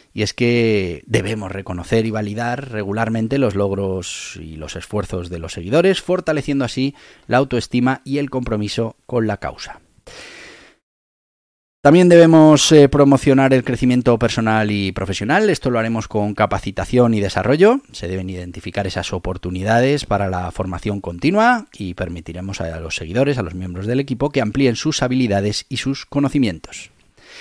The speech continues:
También aplicaremos aquí la mentoría, que no es más que ofrecer una guía personalizada, compartiendo experiencias y conocimientos que pueden ayudar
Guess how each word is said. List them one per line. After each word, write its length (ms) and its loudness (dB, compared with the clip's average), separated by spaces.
También 220 0
aplicaremos 480 4
aquí 220 2
la 140 6
mentoría, 800 4
que 520 -10
no 200 -12
es 100 -10
más 160 -8
que 100 -4
ofrecer 260 -6
una 160 -4
guía 220 0
personalizada, 920 0
compartiendo 480 -8
experiencias 920 2
y 60 -6
conocimientos 640 0
que 140 -8
pueden 260 -4
ayudar 380 -6